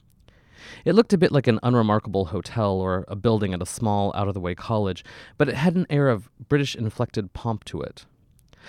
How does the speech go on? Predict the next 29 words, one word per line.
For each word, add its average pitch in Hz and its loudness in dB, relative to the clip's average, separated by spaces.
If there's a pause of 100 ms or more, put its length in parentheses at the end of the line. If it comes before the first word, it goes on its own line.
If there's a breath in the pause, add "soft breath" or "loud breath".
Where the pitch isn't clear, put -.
(180 loud breath)
My 156 4
uncle 170 4
told 139 4
me 123 4
I 110 0
had 113 2
to 104 -2
tuck - -6
in 107 0
my 95 0
shirt 104 -2
before 107 -2
going 101 0
in, 90 -2 (140)
and 113 0
the 117 6
wait 131 4
staff 101 -2
spoke - -2
that - 0
hand-me-down 107 0
formal 101 -2
English 101 -4
you 95 -6
hear 104 -2
in 87 -2
the 90 -4
former 90 -4
colonies. 87 -6